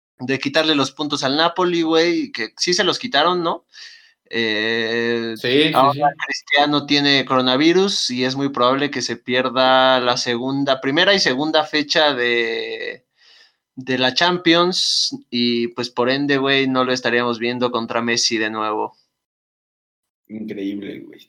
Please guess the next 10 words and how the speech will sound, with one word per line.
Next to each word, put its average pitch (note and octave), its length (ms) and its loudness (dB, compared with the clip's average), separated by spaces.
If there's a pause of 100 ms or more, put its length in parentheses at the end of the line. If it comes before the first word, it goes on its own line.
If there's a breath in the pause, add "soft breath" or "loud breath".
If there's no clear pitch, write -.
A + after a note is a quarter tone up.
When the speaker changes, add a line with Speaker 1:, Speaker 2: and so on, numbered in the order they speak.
Speaker 2:
Tristísimo, A#2+ 680 -2
la G#2+ 160 0
neta, B2 300 2
o G#2+ 80 -2
sea, G2+ 540 -2 (600 loud breath)
pinche D#3+ 340 0
año, C3+ 420 4
o A2+ 60 -4
sea, C#3+ 160 2
pe-, - 240 2